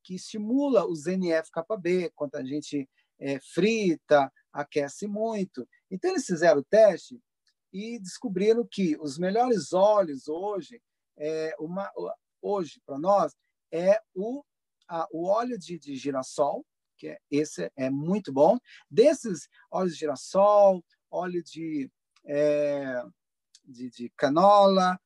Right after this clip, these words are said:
óleo de, de milho, é, e et cetera e tal, o óleo de girassol é um dos melhores. Depois vem o óleo de, o azeite de oliva, que é excelente. Não há problema aquecer, fazer o arroz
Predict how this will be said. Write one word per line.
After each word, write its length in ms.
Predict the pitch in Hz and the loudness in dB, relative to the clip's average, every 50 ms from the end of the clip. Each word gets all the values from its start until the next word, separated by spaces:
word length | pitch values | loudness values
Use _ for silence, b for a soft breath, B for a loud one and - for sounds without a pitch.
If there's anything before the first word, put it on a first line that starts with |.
| _ _ _ | _ _ _
óleo 380 | - 151 156 170 175 170 170 | 0 0 0 0 0 -4 -8
de, 680 | - - - - 156 165 165 165 156 151 147 139 127 123 123 - _ _ _ _ _ _ _ | -10 -12 -16 -14 -12 -10 -8 -8 -6 -6 -6 -6 -8 -10 -12 -18 _ _ _ _ _ _ _
de 160 | - 117 135 | -12 -8 -6
milho, 720 | 147 170 190 226 240 240 233 220 208 214 220 220 220 220 214 _ _ _ _ _ _ | -2 0 2 2 2 2 0 -2 -2 0 2 2 2 2 -2 _ _ _ _ _ _
é, 300 | 165 151 151 160 160 165 | -8 -6 -4 -4 -4 -4
e 120 | 160 170 | -4 -4
et 100 | 165 156 | -6 -6
cetera 340 | - - 165 151 - 151 151 | -4 -4 -4 -4 -4 -6 -12
e 40 | 143 | -4
tal, 340 | - 220 339 320 156 - _ _ _ _ _ _ _ _ _ _ _ _ _ _ | 0 2 4 4 2 0 _ _ _ _ _ _ _ _ _ _ _ _ _ _
o 120 | 190 190 208 | -4 0 2
óleo 160 | 196 190 185 | 2 2 0
de 80 | 160 | -4
girassol 540 | 147 170 170 170 165 - - 196 214 220 - _ | -10 -12 -12 -12 -12 -2 -2 -2 -2 -2 -6 _
é 60 | - 175 | -10 -10
um 100 | 185 196 | -8 -8
dos 160 | 190 180 - | -10 -10 -8
melhores. 500 | 196 208 202 160 123 104 - _ _ _ _ _ _ _ _ _ | -8 -6 -6 -6 -6 -8 -10 _ _ _ _ _ _ _ _ _
Depois 420 | 180 247 - - 202 190 180 147 | -8 -6 -4 -2 -2 -2 -4 -2
vem 340 | - 190 196 208 233 269 294 - _ _ _ _ _ _ | 2 4 4 4 4 0 -4 -6 _ _ _ _ _ _
o 140 | - 180 175 | -6 -4 -4
óleo 360 | 175 170 170 170 170 165 151 | -2 -2 -2 -2 -4 -6 -6
de, 160 | 139 - - | -8 -10 -10
o 140 | - 151 151 | -6 -4 -2
azeite 420 | 156 151 135 - 147 143 135 - 139 | -2 -2 -2 -2 -4 -6 -6 -8 -6
de 100 | 131 202 | -6 -6
oliva, 360 | 214 208 226 262 262 233 190 | -4 -2 -2 -2 -4 -4 -6
que 100 | - 143 | -6 -8
é 40 | 139 | -8
excelente. 440 | 135 - 151 147 156 175 185 - b b b b _ | -6 -8 -8 -6 -6 -6 -8 -8 b b b b _
Não 380 | - 165 190 233 262 262 240 214 | -2 0 2 2 2 4 4 4
há 180 | 214 226 240 | 4 4 0
problema 580 | 233 - - 226 208 170 165 180 196 202 208 - _ _ | 0 0 -2 -2 -2 0 0 0 0 0 -2 -8 _ _
aquecer, 880 | - 185 202 196 _ - 233 233 202 - - - - 180 190 190 165 151 - | -6 -6 -6 -6 _ -6 -6 -6 -6 -6 -8 -4 -2 0 0 0 -2 -6 -8
fazer 380 | - 135 131 120 - 185 202 208 | -10 -12 -10 -6 -4 -4 -4 -2
o 100 | 208 202 | 0 0
arroz 680 | 185 156 139 156 175 196 208 208 208 190 151 135 - | -2 0 0 0 2 2 4 4 2 2 -2 -6 -8